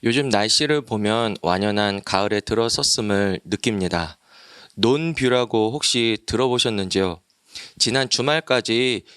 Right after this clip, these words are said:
여기저기 시선을 돌리는 곳마다 온통 황금 들녘이라 너무 보기 좋았던 것 같습니다. 그러나 며칠 새 추수가 끝나고 집더미만 논바닥에 흐트러진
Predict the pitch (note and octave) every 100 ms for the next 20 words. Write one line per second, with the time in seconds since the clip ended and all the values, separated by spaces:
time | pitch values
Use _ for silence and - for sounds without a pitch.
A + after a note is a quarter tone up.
0 | - G2+ G#2 A2+ G#2 G#2+ - E3 E3+ D3+
1 | C3 - G2+ A2 A#2+ A2 G#2 G2 F2+ G#2+
2 | A#2 F2+ - - F#2+ G2 G2 - C#3 D#3+
3 | F3+ - - - - F#3+ G3 D3+ C#3 C3+
4 | - G#2 G2+ G#2+ G2+ A2 G2+ G2 G2+ A#2
5 | A2+ G#2 G2 G#2 G2+ - A#2+ - A2 G#2
6 | G2 - G2+ F#2+ F#2 - - - - A#2
7 | A#2 G#2 G#2+ - D#3 D3+ C#3 B2+ - -
8 | G#3 G3+ E3 D3 F3 F3 D3 D3+ D3+ G2+
9 | - - - - - - _ D3+ D#3+ D3
10 | A2 B2 B2 F2 - _ - G#2 A2+ G#2
11 | F#2+ G2 F#2 E3+ - E3 C3 A#2 G#2+